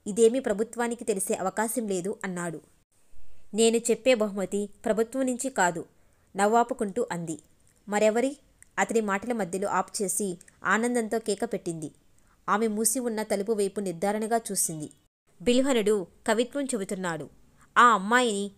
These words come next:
ఇంటి దగ్గర దింపి రాకుండా కవిత్వం చెబుతున్నావా?" జానీ ఉత్పల వైపు చూసి నవ్వుతూ, "ఇన్నాళ్ళ చెర నుంచి నీకు విముక్తి. బిల్హనుడు అన్నట్టు సుఖాంతమే. ఇక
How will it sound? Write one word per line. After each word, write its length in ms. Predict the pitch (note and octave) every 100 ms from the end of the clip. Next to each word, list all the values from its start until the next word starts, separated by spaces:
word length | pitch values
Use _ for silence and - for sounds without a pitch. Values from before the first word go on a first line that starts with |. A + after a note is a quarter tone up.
| -
ఇంటి 180 | G#3+ C#4+
దగ్గర 300 | C4 C4 B3
దింపి 280 | G#3+ F#3+
రాకుండా 360 | A#3+ A3+ A3+ A3+
కవిత్వం 380 | A3 F#3 - B3+
చెబుతున్నావా?" 720 | - F3 F#3 F3 E3 F3 C4+ - _ _ _ _ - -
జానీ 320 | G#3+ B3 C#4
ఉత్పల 300 | G#3 - A#3+
వైపు 240 | B3 B3 B3+
చూసి 380 | G3 - A3
నవ్వుతూ, 540 | F#3+ F3+ F#3+ G#3+ G#3+ E3+ _ _ -
"ఇన్నాళ్ళ 380 | A3+ A3 G#3 A#3+
చెర 220 | C4+ G#3+
నుంచి 360 | G#3+ A3 - A3
నీకు 240 | G3 -
విముక్తి. 540 | - G3 G#3 - F#3 - _ _ _ F3
బిల్హనుడు 540 | A3+ B3+ C#4 C4+ C#4+
అన్నట్టు 380 | G3 F#3+ F#3 A3
సుఖాంతమే. 680 | G3+ - G#3 A3 A3+ G3+ F3 - _ _ _ -
ఇక 360 | G#3 A3+ G3